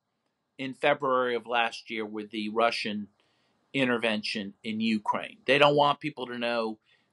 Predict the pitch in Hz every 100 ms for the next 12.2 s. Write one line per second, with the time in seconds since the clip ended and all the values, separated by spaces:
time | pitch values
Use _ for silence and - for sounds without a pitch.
0 | - - - 170 190 - 180 165 156 151
1 | 156 147 143 123 151 147 113 110 135 131
2 | 123 107 98 101 107 _ _ _ _ _
3 | _ _ 180 190 175 170 170 - _ 139
4 | - 139 131 123 - 117 113 - _ 120
5 | - 147 139 139 135 131 - - 123 135
6 | 110 104 101 _ 120 117 135 131 131 123
7 | 123 - 110 - 135 117 113 107 - _
8 | _ _ _ _ - 170 175 170 165 147
9 | 135 139 139 131 147 - 120 113 110 107
10 | 104 104 101 101 - - _ 190 190 170
11 | 151 131 143 127 117 110 104 - 104 98
12 | 92 -